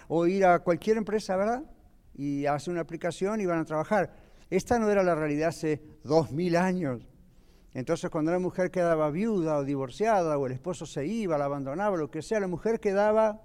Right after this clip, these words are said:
homeless, en la calle, literalmente. Entonces, la iglesia tenía ese tipo de personas adentro. ¿Por qué? Porque el Señor estaba alcanzando a todo tipo de personas, pobres, ricos, gente del gobierno, gente del barrio, gente, ¿verdad?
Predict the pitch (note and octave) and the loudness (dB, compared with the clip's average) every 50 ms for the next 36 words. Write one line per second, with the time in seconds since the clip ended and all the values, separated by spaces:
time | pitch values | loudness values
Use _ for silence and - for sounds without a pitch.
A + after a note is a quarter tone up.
0 | - - - - A3+ A#3 A#3 G#3+ F#3+ D#3+ C3+ A#2 G2+ F#2+ - - - - - - | -20 -16 -6 0 2 2 4 2 2 0 0 -2 -4 -6 -10 -14 -16 -16 -16 -18
1 | - - - - _ - - - - - - - - - - - - D3+ C#3+ D#3 | -20 -20 -20 -20 _ -20 -20 -20 -20 -20 -20 -20 -20 -20 -20 -12 -4 0 2 2
2 | D#3+ D#3 G3+ G3 G3 F3+ C#3+ A2+ G#2 A2 B2 A2 - D3 D3+ D#3+ E3 E3 D3+ B2+ | 2 4 4 4 4 4 2 -2 -4 -6 -8 -6 -4 -2 -2 0 -2 -2 -4 -4
3 | - - - - - - - - _ - - - - - - - - - - - | -6 -10 -18 -18 -20 -20 -20 -20 _ -20 -20 -20 -20 -20 -20 -20 -20 -20 -20 -20
4 | - - - B2+ - D#3+ D#3+ D#3 - F3 E3 E3 D#3+ D#3 - - - - D3 C#3 | -14 -10 -10 -6 -2 -2 -2 0 0 0 0 2 0 -2 -4 -8 -6 -4 -2 0
5 | C#3 C#3+ C3 C#3+ F#3 A#3 C#4+ C4+ - - E3 C#3 C3 - D#3 C#3+ D3 G3 C4 D4+ | 0 0 0 2 2 2 2 2 0 0 0 0 0 0 0 0 0 2 2 2
6 | D#4 A3+ F3 D#3 - - D3+ - - D#3 - - C#3+ C#3 C3 - - C3+ B2 - | 2 2 2 0 -2 -4 -8 -6 -6 -6 -4 -4 -2 -2 -2 -2 -4 -6 -6 -4
7 | - C3+ B2 B2 B2+ B2 - C#3+ C3+ C3 B2+ A#2+ A2 G#2 - A2 A2 G2+ - - | -4 -4 -2 -2 -4 -4 -2 -2 0 0 0 -2 -4 -6 -8 -10 -10 -8 -4 -4
8 | - D#3+ - E3 C#3 B2 G#2+ - - - - - - - _ - - G3 F#3 - | -4 -4 -2 -2 -2 -2 -2 -6 -12 -20 -20 -20 -20 -20 _ -4 -4 -2 -2 2
9 | F#3+ F3+ F3+ E3+ - - E3+ E3 F3+ G3 G3 - - F3+ F3 F3 E3+ - F3 D#3 | 2 2 2 2 0 -2 -2 0 0 0 -2 -2 -2 0 0 0 0 -2 -2 -4
10 | D#3 - - E3+ F3 D#3+ E3 D#3 D3+ - A#3 C#4 E4+ - - F3 C3 - C3+ B2+ | -4 -2 -4 -4 -2 -2 -4 -4 -4 -2 -4 -4 -4 -4 -4 -4 -4 -2 -2 -2
11 | A#2+ B2 - A#2 G#2+ - C3 A#2 A2 A2 A2 G#2+ - - F#3 G3 F#3+ F3 D3 C#3 | -2 -2 -4 -8 -6 -6 -6 -6 -4 -6 -8 -8 -4 -2 0 2 2 2 2 0
12 | C3+ C3+ A#2+ A#2+ E3+ G3 F#3 - - C3+ C3 - - E3 D#3+ D#3 D#3+ D#3 C#3 B2+ | 0 -2 -2 -2 -4 -4 -4 -4 -4 -6 -6 -4 -4 -6 -4 -4 -4 -4 -4 -4
13 | C3 C3 C3 D3+ F#3+ G#3+ G#3+ F#3+ E3 D#3+ C#3+ C3 - E3 D#3+ D3+ - D3+ C3+ B2+ | -4 -4 -2 -2 -2 0 -2 -2 -2 -4 -6 -6 -4 -6 -6 -4 -4 -4 -4 -2
14 | B2 D3 F#3+ A3 G3+ E3 D#3 D3+ C3+ C3+ C3+ - D#3 C#3+ C#3 - B2 C3 D3+ E3 | -2 0 0 2 2 0 -2 -2 -4 -4 -4 -6 -8 -8 -8 -10 -8 -6 -6 -4
15 | F3 G3 F#3 C#3 B2 | -2 -2 -4 -4 -6